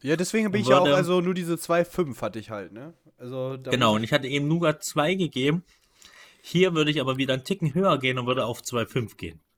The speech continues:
Speaker 1: Ja.
Speaker 2: Sie ist insgesamt weicher, aber von, von der Konsistenz vom Essen ist sie besser.
Speaker 1: Vom Kaugefühl halt
Speaker 2: Deswegen
Speaker 1: nochmal, ne?
Speaker 2: Genau,
Speaker 1: Das ist
Speaker 2: nicht,
Speaker 1: halt
Speaker 2: dass es hier
Speaker 1: Ja.
Speaker 2: zu Verwundungen gibt. Du hast den Naschfaktor, den hast du noch offen.
Speaker 1: Ja.
Speaker 2: Ähm,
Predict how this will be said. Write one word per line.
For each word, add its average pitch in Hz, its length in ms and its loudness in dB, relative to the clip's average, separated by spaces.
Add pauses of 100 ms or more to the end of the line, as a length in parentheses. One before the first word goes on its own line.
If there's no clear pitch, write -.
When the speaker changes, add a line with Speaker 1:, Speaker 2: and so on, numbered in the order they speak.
(120)
Speaker 1:
Ja. 98 200 -8 (160)
Speaker 2:
Sie 123 180 0
ist 160 120 0
insgesamt 156 540 0
weicher, 127 540 -2
aber 143 240 -2
von, 143 160 -6 (300)
von 135 180 -6
der 131 80 -4
Konsistenz 131 500 -6
vom 120 160 -8
Essen 139 280 -8
ist - 80 -12
sie 101 80 -6
besser. 90 400 -10 (1080)
Speaker 1:
Vom 123 200 0
Kaugefühl 131 540 2
halt 98 120 0
Speaker 2:
Deswegen 98 100 -2
Speaker 1:
nochmal, 92 320 -8
ne? 110 180 -10 (140)
Speaker 2:
Genau, 104 220 0
Speaker 1:
Das 95 60 -2
ist 98 60 -4
Speaker 2:
nicht, 107 100 -2
Speaker 1:
halt 117 100 -4
Speaker 2:
dass 101 80 -2
es 104 140 -6
hier 101 320 0 (280)
Speaker 1:
Ja. 95 220 -12 (1000)
Speaker 2:
zu - 140 -10
Verwundungen 107 440 -2
gibt. 92 240 -8
Du 147 120 2
hast 160 160 -2
den 139 120 -4
Naschfaktor, 135 840 -6 (320)
den 101 140 -4
hast 110 160 -8
du 107 40 -10
noch 98 140 -6
offen. 170 500 -6
Speaker 1:
Ja. 98 420 -2
Speaker 2:
Ähm, 117 460 -2